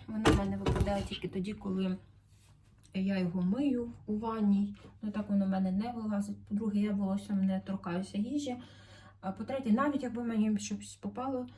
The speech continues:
е, якесь волосся, я с-, сама с-, собі не брезгую цього, але цього не було, я ж вам говорю, це виключено, тому що в мене волосся не випадає. А, ще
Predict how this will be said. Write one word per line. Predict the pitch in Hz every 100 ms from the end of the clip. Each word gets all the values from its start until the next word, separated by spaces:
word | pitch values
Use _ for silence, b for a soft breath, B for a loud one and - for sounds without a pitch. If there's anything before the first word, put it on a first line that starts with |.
| B B -
е, | 220 214
якесь | 220 214 -
волосся, | 220 214 214 214
я | 214
с-, | 208 - -
сама | - 220 220
с-, | 226 -
собі | 202 202 196
не | 208 196
брезгую | 202 190 - 262
цього, | 269 269 226
але | 208 208
цього | 233 220
не | 208
було, | 196 175 170
я | 175
ж | 196
вам | 202 185
говорю, | 196 175
це | 170 220
виключено, | 208 208 - - 185 180
тому | 196
що | 190 202
в |
мене | 202 240
волосся | 208 185 214 -
не | 180 190 220
випадає. | 208 202 202 175 180 180 - - 175 160
А, | 196 175
ще | - 269